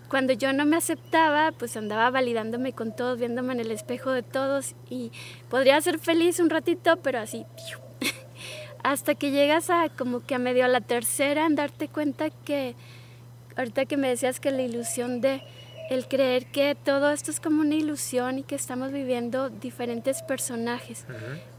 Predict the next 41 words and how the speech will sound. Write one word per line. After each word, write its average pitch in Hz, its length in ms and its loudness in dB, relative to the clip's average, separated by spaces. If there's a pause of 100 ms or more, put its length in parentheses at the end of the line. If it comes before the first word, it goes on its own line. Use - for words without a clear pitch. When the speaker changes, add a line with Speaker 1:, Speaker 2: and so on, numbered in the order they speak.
Speaker 1:
pero 269 280 2
no 262 420 0
eres 302 460 0
tú. 302 280 -2 (540)
O 254 60 -10
sea, 311 140 2
el 294 80 0
personaje 285 680 0
no 302 180 2
te 330 140 -4
identifica, 277 720 -4
el 269 100 0
personaje 254 520 -4
es 277 100 -6
como 311 180 4
el 330 100 2
castillo 247 600 -4
de 294 80 2
arena 302 480 2 (520)
que 269 120 -4
llega 262 240 4
al 285 120 2
agua 349 360 4 (880)
y 269 60 -10
se 247 180 -4
lo 226 180 -4
va, 220 180 -2 (560)
se 269 120 -2
lo 247 120 2
lleva. 220 320 0 (260)
Speaker 2:
Ujú. 117 240 -12
Speaker 1:
Y 285 40 0
así 277 260 -4
podemos 330 340 4
andar 262 300 0
cambiando 302 580 2
de 277 180 2
uno 262 360 -4
a 269 160 -2
otro 262 460 -4
y, 254 220 -4